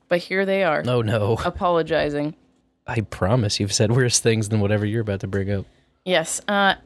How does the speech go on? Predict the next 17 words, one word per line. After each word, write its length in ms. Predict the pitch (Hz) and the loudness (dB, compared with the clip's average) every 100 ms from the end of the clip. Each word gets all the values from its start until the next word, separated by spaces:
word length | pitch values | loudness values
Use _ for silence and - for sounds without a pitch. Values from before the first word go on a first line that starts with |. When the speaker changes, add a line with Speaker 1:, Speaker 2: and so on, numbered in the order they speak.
| - | -4
Speaker 1:
let 160 | 208 | 0
me 100 | 220 | 2
just, 340 | 190 180 - - _ _ _ | 2 0 -2 -14 _ _ _
<laughs> 500 | 208 208 - - - - | -6 -4 -6 -10 -8 0
they 400 | 302 285 240 - _ _ | 2 2 0 -6 _ _
sent 400 | 208 - 294 285 - | -6 0 2 0 0
a 80 | 180 | 0
letter 520 | 156 156 165 170 180 _ _ | 2 2 4 2 0 _ _
to 120 | - | -4
senators 760 | 170 - 170 175 180 180 185 - _ _ _ _ _ _ _ - | -2 0 2 2 2 0 -2 -6 _ _ _ _ _ _ _ 0
in 160 | 233 | 0
support 600 | 214 208 - - 185 190 - | 2 0 -2 0 2 2 0
of 280 | 180 175 170 | 0 0 -2
the 380 | 175 165 160 - _ _ _ | 0 0 0 -4 _ _ _
Safe 420 | 185 - 202 196 - | -6 0 2 2 2
Banking 480 | 160 - - 180 180 | 2 2 0 0 2
Act, 480 | 180 190 - - | 2 0 -4 -16